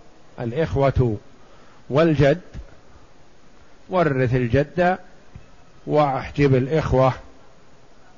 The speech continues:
بالجد، وهذا مضطرد. ومن المآخذ على المذهب الثاني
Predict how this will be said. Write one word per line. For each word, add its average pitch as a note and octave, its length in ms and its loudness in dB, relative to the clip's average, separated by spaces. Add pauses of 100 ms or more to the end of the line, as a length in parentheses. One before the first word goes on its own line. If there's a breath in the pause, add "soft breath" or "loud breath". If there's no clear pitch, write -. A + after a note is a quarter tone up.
(180)
بالجد، B2 460 0 (1300)
وهذا C#3+ 500 0
مضطرد. B2+ 480 -2 (2750 soft breath)
ومن F#3 420 2
المآخذ D#3+ 1000 0 (1200)
على C3+ 280 -2
المذهب D#3 640 -2
الثاني B2+ 960 0